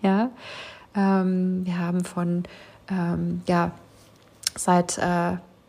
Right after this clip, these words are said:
zweitausendvierzehn die Daten, ähm, aller Eltern, die freiwillig, ähm, äh, anonymisiert uns für Forschungszwecke ihre, äh, ja, Erfahrungen, ähm, mitgeteilt haben. Und, ähm, deswegen können wir wirklich sagen, egal wie es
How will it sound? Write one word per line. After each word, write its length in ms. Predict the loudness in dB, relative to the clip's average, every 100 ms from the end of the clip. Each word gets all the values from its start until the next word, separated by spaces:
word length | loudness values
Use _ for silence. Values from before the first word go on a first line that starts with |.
| _ -4
zweitausendvierzehn 1160 | 4 4 6 2 8 8 8 4 6 6 4 2
die 160 | 0 6
Daten, 800 | 8 8 6 4 6 6 4 2
ähm, 260 | 2 2 2
aller 340 | 2 4 4 6
Eltern, 480 | 6 6 6 4 4
die 240 | 4 4
freiwillig, 720 | 4 4 6 6 4 2 0
ähm, 420 | 0 2 2 0 -2 -12 -18 -20 -8
äh, 60 | -2
anonymisiert 1120 | 0 0 2 4 4 4 4 4 4 6 4
uns 180 | 0 -2
für 140 | -4 2
Forschungszwecke 1120 | 6 6 6 4 4 -2 0 6 8 10 8
ihre, 340 | 8 8 10
äh, 580 | 10 10 10 6 6 6
ja, 160 | 8 8
Erfahrungen, 960 | 6 4 6 8 6 4 4 4 4
ähm, 420 | 2 2 2 0 4
mitgeteilt 800 | 4 6 0 0 2 2 2 2
haben. 340 | 2 4 0 -4 -12 -14 -18 -20 -20 2
Und, 460 | 6 6 6 2 0
ähm, 280 | 0 0 0
deswegen 360 | 0 2 2
können 180 | 2 2
wir 120 | 4
wirklich 300 | 4 4 2
sagen, 300 | 8 8 8
egal 560 | 4 6 8 8 8 6
wie 100 | 6
es 180 | 6